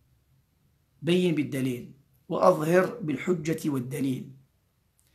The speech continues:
ولا زلنا نطالبك إن كان فيك ضمير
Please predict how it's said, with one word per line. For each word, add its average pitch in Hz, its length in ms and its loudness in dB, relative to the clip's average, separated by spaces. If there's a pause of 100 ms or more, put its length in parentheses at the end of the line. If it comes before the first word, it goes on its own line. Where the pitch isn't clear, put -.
(380)
ولا 165 200 4
زلنا 208 260 6
نطالبك 185 580 6
إن 180 60 0
كان 180 220 2
فيك 170 200 -2
ضمير 156 640 2